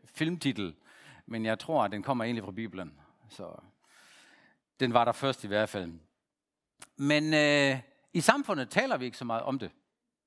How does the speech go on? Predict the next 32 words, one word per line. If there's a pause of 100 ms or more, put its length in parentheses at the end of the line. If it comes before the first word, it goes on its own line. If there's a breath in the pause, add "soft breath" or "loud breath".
(140)
Og
hvis
du
går
på
gaden
og
spørger,
hvem
der
egentlig
tror
på,
at
Jesus
kommer
tilbage, (360 loud breath)
så
tror
jeg
ikke,
der
er
ret
mange,
der
vil
sige,
"Det
tror
jeg
på."